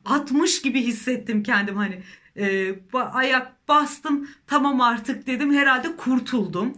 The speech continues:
ki Türkiye'ye ilk geldiğim günlerde rüyalarımda kabus gibi Kuveyt'te olduğumu tekrar görüyordum. "Ya yine mi Kuveyt'teyim?" diye. E, çünkü o süreç, e,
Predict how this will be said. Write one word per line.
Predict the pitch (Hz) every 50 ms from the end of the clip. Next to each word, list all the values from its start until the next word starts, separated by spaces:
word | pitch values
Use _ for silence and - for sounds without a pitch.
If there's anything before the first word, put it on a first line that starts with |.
| - _ _ _ -
ki | - 240 220 185 180 180 -
Türkiye'ye | - - 247 233 208 - - 208 185 180 170 165 160 - - _
ilk | 254 262 262 240 208 - _
geldiğim | 208 196 185 180 175 170 156 165 160 160 165 180 185 - - - - _ -
günlerde | 160 175 202 190 180 175 170 170 165 165 160 180 226 302 311 311 - - - - - - - _ _ _ _ _
rüyalarımda | 185 196 202 202 202 208 208 208 214 214 214 220 220 220 220 226 240 254 262 254 - -
kabus | 214 196 202 202 196 208 240 - - - -
gibi | - 202 202 208 233 262 262
Kuveyt'te | - - - 220 214 233 233 233 - -
olduğumu | 226 208 214 208 208 220 214 214 233 220
tekrar | 226 214 202 202 - 175 160 160 156
görüyordum. | 151 147 156 151 147 151 151 156 160 254 254 254 - - - - - - -
"Ya | 214 208 202
yine | 220 208 208 247 269 262 269 262
mi | 220 214 208
Kuveyt'teyim?" | 208 - 247 240 208 208 185 196 202 202 - - 220 196 190 185 175 170 160
diye. | 160 180 180 180 214 285 302 294 - - - _ _
E, | 175 180 175 180 180 180 202 185
çünkü | - 330 320 - 262
o | - - 220 226 254 285 320 311 302 - - - -
süreç, | - - - - 262 269 277 311 381 381 392 - - - _ _ _ _ -
e, | 202